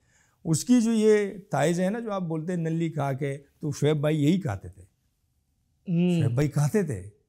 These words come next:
Speaker 2: हम्म।
Speaker 1: वो हफ्ते में एक आधा दिन वो ये हमें भी बताते थे, क्योंकि अब मैं शोएब भाई के साथ खेला हूँ, थोड़ा बहुत खेला हूँ मैं उसके साथ। तो वो बोला, "भाई तगड़े हो जाओ, इधर से तगड़े हो जाओ।" तो उसकी जब मैं,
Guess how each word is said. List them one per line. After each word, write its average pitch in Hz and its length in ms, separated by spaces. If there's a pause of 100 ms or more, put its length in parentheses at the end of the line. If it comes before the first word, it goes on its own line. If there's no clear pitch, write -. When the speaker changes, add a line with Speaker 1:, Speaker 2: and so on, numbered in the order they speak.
(140)
Speaker 2:
हम्म। 151 180 (360)
Speaker 1:
वो 139 140
हफ्ते 190 280
में 175 180
एक 165 100
आधा 151 260
दिन 160 220
वो 156 220
ये 156 140
हमें 165 300
भी 180 80
बताते 131 460
थे, 160 140
क्योंकि 175 220
अब 165 80
मैं 156 200
शोएब 160 220
भाई 160 140
के 156 100
साथ 165 160
खेला 185 300
हूँ, 160 280
थोड़ा 160 140
बहुत 151 340
खेला 156 200
हूँ 165 100
मैं 147 100
उसके 139 220
साथ। 117 200 (680)
तो 247 60
वो 220 80
बोला, 220 260
"भाई 226 240
तगड़े 185 580
हो 202 120
जाओ, 170 200
इधर 165 220
से 185 160
तगड़े 143 320
हो 107 120
जाओ।" 90 260 (600)
तो 165 80
उसकी 180 280
जब 233 160
मैं, 214 520